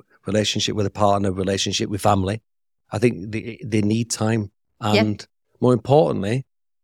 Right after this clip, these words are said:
Speaker 1: it's your ten hours a day.
Speaker 2: It
Speaker 1: It's the one
Speaker 2: is.
Speaker 1: you spend the most time in. And
Speaker 2: Yeah.
Speaker 1: I think people put then less conscious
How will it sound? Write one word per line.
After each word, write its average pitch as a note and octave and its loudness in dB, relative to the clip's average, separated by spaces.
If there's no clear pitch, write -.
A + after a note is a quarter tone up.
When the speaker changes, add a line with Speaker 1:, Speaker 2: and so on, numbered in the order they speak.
Speaker 1:
it's B2 -4
your A#2+ -4
ten C#3+ 2
hours B2+ 6
a A2+ -2
day. C3 4
Speaker 2:
It G3 -2
Speaker 1:
It's A#2 2
the C3+ 6
one C#3 6
Speaker 2:
is. C#3 6
Speaker 1:
you C3 4
spend C3 0
the B2+ 4
most C#3+ 4
time A#2+ 0
in. F#2+ -4
And A2+ 0
Speaker 2:
Yeah. F#3+ 4
Speaker 1:
I F#3 4
think B2+ -2
people C3 0
put B2 0
then A#2 2
less A#2 0
conscious - -2